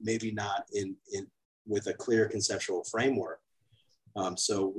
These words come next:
in Moore, really what I did is try to unify those pieces into a clear conceptual framework and then build a program around it.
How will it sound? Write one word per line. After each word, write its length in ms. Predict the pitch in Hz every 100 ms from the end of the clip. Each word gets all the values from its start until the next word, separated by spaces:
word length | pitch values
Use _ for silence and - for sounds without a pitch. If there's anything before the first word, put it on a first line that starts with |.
| -
in 200 | 107 104
Moore, 420 | 117 139 110 98 104
really 300 | 110 104 95
what 140 | -
I 80 | 95 -
did 120 | 98
is 140 | -
try 220 | - 104 -
to 60 | -
unify 380 | 101 107 - -
those 200 | 92 92
pieces 460 | - 98 - 95 95
into 280 | 113 127 110
a 60 | 92
clear 320 | - 101 92
conceptual 520 | - - - - 90 87
framework 540 | - 92 90 90 -
and 120 | 90
then 140 | 92 90
build 160 | 101 92
a 120 | -
program 360 | 107 104 92 87
around 360 | 87 85 -
it. 120 | -